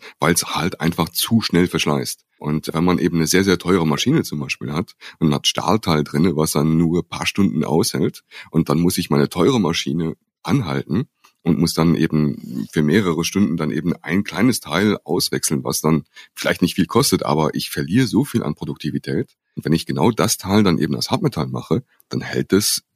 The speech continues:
viel, viel, viel länger. Und das Teil ist vielleicht am Anfang deutlich teurer,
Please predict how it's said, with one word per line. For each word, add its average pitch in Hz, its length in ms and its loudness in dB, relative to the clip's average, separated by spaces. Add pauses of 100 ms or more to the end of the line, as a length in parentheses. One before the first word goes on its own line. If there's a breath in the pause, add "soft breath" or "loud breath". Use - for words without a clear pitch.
(160)
viel, 160 240 0
viel, 143 220 -2
viel 139 200 0
länger. 110 380 2 (460 loud breath)
Und 80 300 2
das - 140 -2
Teil - 200 2
ist - 140 -4
vielleicht 69 200 -4
am 76 100 -6
Anfang 85 300 -2
deutlich 76 280 -2
teurer, 76 440 0